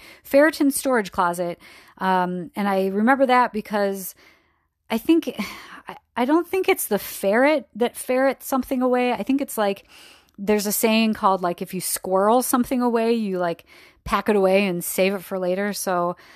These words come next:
I know that the word isn't squirrel, uh, here in medicine. <laughs> I, it's ferret, kind of, ferritin. Um, but anyway, that's, that's, uh, that's how my brain kind of lily pads around. Fer-, ferritin sounds like ferret.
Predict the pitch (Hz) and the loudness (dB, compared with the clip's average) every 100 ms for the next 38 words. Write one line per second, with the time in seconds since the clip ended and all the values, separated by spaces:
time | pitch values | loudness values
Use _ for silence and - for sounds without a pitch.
0 | - - 220 233 240 226 202 214 208 180 | -20 -6 2 4 4 2 0 -2 -2 -4
1 | 175 - 320 330 302 285 269 - - 185 | -8 -6 4 6 6 4 0 -6 -8 -6
2 | 175 175 - - 247 226 214 208 196 190 | -6 -8 -14 -8 -4 -2 -4 -6 -6 -6
3 | 180 180 175 196 220 214 - 180 202 180 | -6 -8 -10 -6 -2 -2 -2 -2 0 -2
4 | 185 185 - 180 - - 208 165 175 _ | -4 -8 -8 -12 -6 2 2 2 -4 _
5 | _ _ - 175 156 165 - _ - 190 | _ _ -4 -2 -2 -6 -16 _ -4 -2
6 | 180 - 196 156 165 - - - - 190 | 0 0 -2 -2 -6 -14 -20 -14 0 2
7 | 185 190 226 285 339 247 196 196 180 - | 2 0 4 6 6 4 2 0 -2 -4
8 | - - 226 233 - 208 190 185 185 185 | -18 -10 -8 -8 -8 -6 -4 -6 -8 -6
9 | 214 220 - 214 202 196 190 190 - 214 | -6 -6 -2 -2 0 0 -2 -4 -8 -14
10 | 185 208 196 190 190 190 185 185 185 185 | -4 -2 -2 -2 -2 -4 -2 0 0 0
11 | 190 170 180 170 160 - - - _ - | -2 -2 0 0 -2 -8 -20 -20 _ 4
12 | 269 262 247 - - 294 302 294 262 247 | 6 6 4 -2 2 2 2 0 -2 -2
13 | - 214 208 185 - - 240 233 226 | -2 -4 -4 -8 -10 -4 -2 0 -4